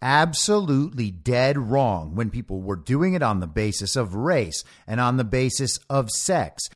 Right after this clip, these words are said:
and on the basis of false accusations during Me Too. It's wrong to do it on the basis of Islamophobia or transphobia or election denial or science denial or vaccine denial.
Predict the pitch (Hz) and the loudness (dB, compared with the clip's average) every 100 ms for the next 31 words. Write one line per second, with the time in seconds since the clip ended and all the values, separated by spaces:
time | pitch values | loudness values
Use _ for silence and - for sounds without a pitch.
0 | _ - 135 151 123 123 127 143 131 143 | _ -2 2 2 2 2 0 0 0 -2
1 | - 147 151 - 156 151 156 117 135 143 | 0 4 4 2 0 0 0 0 2 2
2 | 156 160 120 - 123 151 156 131 147 156 | 2 0 0 0 2 4 4 4 4 2
3 | 127 - 202 131 69 62 _ - - 80 | 0 0 0 0 -4 -12 _ -8 -6 -4
4 | 104 123 147 131 117 113 151 156 156 156 | 0 2 2 0 -2 0 2 4 2 0
5 | 147 131 165 156 170 160 - _ - 160 | 0 2 2 2 0 -2 -4 _ -2 0
6 | 165 170 135 160 165 165 165 - 214 202 | 2 2 0 2 2 2 0 -2 -2 0
7 | 139 117 95 85 - 156 131 - 190 202 | 0 -2 -2 -6 -2 0 0 -2 0 2
8 | 196 - - 202 220 156 107 85 73 - | 2 -2 0 2 4 2 -4 -6 -12 -20
9 | _ - 170 180 185 180 196 226 - 143 | _ -2 4 6 6 4 2 0 0 0
10 | 127 127 135 160 147 143 - 220 226 160 | 2 4 4 4 6 4 4 0 2 0
11 | 120 - 127 135 160 180 131 107 190 196 | -2 -2 2 2 2 2 2 4 4 4
12 | - 226 233 202 131 113 104 78 - | 0 2 4 4 4 2 0 -2 -12